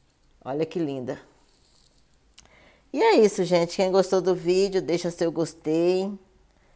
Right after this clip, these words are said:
Inscreva-se no canal. Obrigada a todos o pessoal que tá chegando, tá? Muito obrigada mesmo, de coração. Fico feliz por cada like, por cada comentário, por cada pessoa que diz que chegou,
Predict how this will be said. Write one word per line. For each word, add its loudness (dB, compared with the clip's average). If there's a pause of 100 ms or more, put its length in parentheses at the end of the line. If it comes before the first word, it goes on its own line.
(160)
Inscreva-se 2
no -4
canal. 2 (500)
Obrigada 6
a -4
todos 0
o -2
pessoal 2
que -14
tá 0
chegando, -2
tá? -2 (680)
Muito 0
obrigada 2
mesmo, 2
de -10
coração. -2 (540)
Fico 4
feliz 4
por -2
cada 4
like, 6
por -6
cada 10
comentário, 6
por -6
cada 6
pessoa 0
que -4
diz -6
que -8
chegou, 2